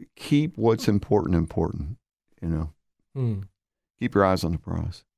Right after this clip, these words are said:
Speaker 2: All right.
Speaker 1: Yeah.
Speaker 2: Uh, it's time for you to recommend three people who you're committing to share the podcast with when it
Speaker 1: Yeah.
Speaker 2: releases and who you think would be good guests for us to reach out to.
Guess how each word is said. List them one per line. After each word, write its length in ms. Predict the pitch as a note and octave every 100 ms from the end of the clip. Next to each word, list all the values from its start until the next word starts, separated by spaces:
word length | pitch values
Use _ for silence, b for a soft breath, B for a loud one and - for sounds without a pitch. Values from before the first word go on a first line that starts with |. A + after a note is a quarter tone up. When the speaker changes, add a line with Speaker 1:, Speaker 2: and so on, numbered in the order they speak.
| -
Speaker 2:
All 80 | B2
right. 300 | A#2+ A#2+ A2+ - _ B
Speaker 1:
Yeah. 140 | A#2 G#2 B B B
Speaker 2:
Uh, 600 | B2 B2 A#2+ A#2+ A#2 A2 - _ _ _ -
it's 200 | D3 -
time 260 | E3+ E3
for 60 | F3+
you 80 | D3
to 60 | C#3+
recommend 380 | C3 B2+ A#2
three 160 | - D#3+
people 400 | D3 A2 C3 D#3
who 180 | - A2
you're 200 | G#2+ G#2
committing 420 | - A2+ G#2+ G#2+
to 180 | G#2 G2+
share 320 | F#2+ B2+ A#2 A#2
the 60 |
podcast 560 | - A#2 A2 A2+ G#2+ -
with 300 | D3 A#3+ -
when 120 | -
it 60 | F4
Speaker 1:
Yeah. 100 | E4+
Speaker 2:
releases 600 | G#2 B2 - G3+ A#3 -
and 260 | A2+ A2 F#2+
who 100 | A2
you 240 | G#2+ C#3
think 340 | - G#2+ G2+
would 120 | G#2+ F#2
be 140 | F#2+
good 240 | A#2 A2+
guests 320 | G#2+ A2 - -
for 140 | G2
us 140 | G2+ -
to 100 | G2+
reach 200 | G2 G2
out 220 | F#2+ -
to. 320 | - C2 A#1+